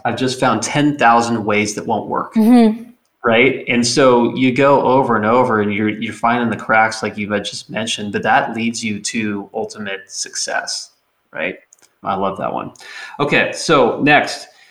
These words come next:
Speaker 1: we're gonna take away barista. We're gonna take away cleaning. We're gonna take away
Speaker 2: Mm-hmm.
Speaker 1: the elevator industry.
Speaker 2: Okay.
Speaker 1: If you could choose a completely different position, career-wise, what would it be and why?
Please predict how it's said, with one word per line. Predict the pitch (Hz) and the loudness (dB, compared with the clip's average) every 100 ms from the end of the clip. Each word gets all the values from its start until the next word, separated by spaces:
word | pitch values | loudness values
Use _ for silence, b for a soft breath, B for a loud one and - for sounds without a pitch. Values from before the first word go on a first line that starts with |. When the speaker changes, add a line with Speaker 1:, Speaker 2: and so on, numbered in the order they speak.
| b - | b 0
Speaker 1:
we're | 127 | 2
gonna | 139 | 2
take | 135 156 151 | 0 0 2
away | 135 127 135 - - | 2 4 2 0 -8
barista. | 117 139 139 117 - 110 87 - _ - _ _ _ _ | -2 0 2 2 0 0 -2 -6 _ -20 _ _ _ _
We're | 135 | 0
gonna | 120 120 | 2 0
take | 120 120 120 | 0 0 2
away | 120 117 113 113 - _ | 4 4 4 0 -6 _
cleaning. | - 143 107 98 120 - | -2 0 0 -2 -6 -8
We're | 120 | -2
gonna | 131 139 | -2 0
take | 160 151 | -2 2
away | 226 240 | 6 6
Speaker 2:
Mm-hmm. | - | 6
Speaker 1:
the | 240 | 4
elevator | 240 - 214 208 | 0 2 2 0
industry. | - 95 90 - 82 - b b b b - | -4 -8 -10 -10 -12 -14 b b b b -2
Speaker 2:
Okay. | 226 240 190 | 0 4 4
Speaker 1:
If | 175 - | 2 0
you | 147 156 | 0 0
could | 151 151 147 | 0 0 0
choose | - 135 101 95 95 117 | -2 0 0 -2 -6 -12
a | |
completely | - 117 - 147 151 156 160 - | -4 -4 0 0 2 2 0 -2
different | 131 120 131 120 - _ | -2 -2 0 -4 -6 _
position, | 117 110 107 - - - _ _ _ _ | -8 -2 -2 -2 -8 -16 _ _ _ _
career-wise, | - 123 113 110 - - - - | -6 -2 0 0 -2 -4 -12 -4
what | 117 120 | 2 2
would | 131 | 2
it | 101 | -2
be | - 107 101 | -2 -2 -2
and | 101 98 | -6 -8
why? | 92 - | -8 -10